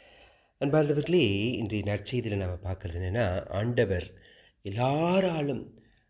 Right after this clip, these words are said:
நன்றாக பேசப்படுகின்றார். அந்த தருணத்துல தான் அவர் அவருடைய பாடுகளை பற்றி நினைவு கொண்டு அதை மற்றவர்களுக்கும் எடுத்து கூறுகின்றார். "எல்லாரும் என்ன பிரைஸ் பண்றாங்களே, எல்லாரும் என்ன பாராட்டுறாங்களே"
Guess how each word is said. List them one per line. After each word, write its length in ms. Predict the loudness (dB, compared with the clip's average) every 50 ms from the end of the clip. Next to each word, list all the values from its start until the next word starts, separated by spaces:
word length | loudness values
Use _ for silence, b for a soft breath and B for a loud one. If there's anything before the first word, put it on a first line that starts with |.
| b b -20 -12
நன்றாக 720 | -8 -4 -4 -2 2 4 6 6 8 6 6 2 0 -2
பேசப்படுகின்றார். 1080 | -4 -4 -6 -6 -6 -8 -8 -8 -10 -10 -10 -12 -14 -16 -14 -12 -10 -8 -6 -8 -8 -10 -12 -18 b b b b b b b _
அந்த 500 | 2 2 4 4 4 2 2 2 0 0 0
தருணத்துல 480 | -2 -2 0 0 -2 -2 -2 -4 -4
தான் 400 | -2 -2 -2 -2 -2 -2 -4 -6
அவர் 220 | -6 -6 -4 -4 -4
அவருடைய 300 | -4 -4 -6 -6 -8 -8 -10 -8 -4
பாடுகளை 560 | -2 0 0 0 0 0 -2 -4 -4 -6 -8
பற்றி 320 | -10 -12 -12 -12 -14 -10
நினைவு 340 | -8 -6 -4 -4 -4 -6 -6
கொண்டு 520 | -8 -8 -8 -8 -8 -6 -8 -8 -8 -10 B B B B B B
அதை 260 | B 2 2 4 4
மற்றவர்களுக்கும் 760 | 2 0 -2 -2 -4 -6 -4 -4 -4 -4 -6 -8 -8 -8 -8
எடுத்து 260 | -8 -8 -10 -14 -18 -16 -16
கூறுகின்றார். 600 | -14 -14 -16 -16 -20 -20 -20 -20 -20 -20 -20 _ _ _ _ B B B B B B B B B B B B B B
"எல்லாரும் 400 | -10 -6 -2 2 2 4 4 4
என்ன 160 | 4 2 2
பிரைஸ் 400 | 0 0 -2 -2 -2 -2 -4 -4
பண்றாங்களே, 580 | -4 -4 -2 -2 -2 -2 -2 -2 -2 -2 -2 -2
எல்லாரும் 500 | -2 -2 -4 -4 -4 -2 -2 -2 -2 -2
என்ன 140 | -4 -4 -6
பாராட்டுறாங்களே" 840 | -6 -8 -6 -6 -6 -6 -6 -6 -4 -4 -4 -4 -4 -4 -6 -8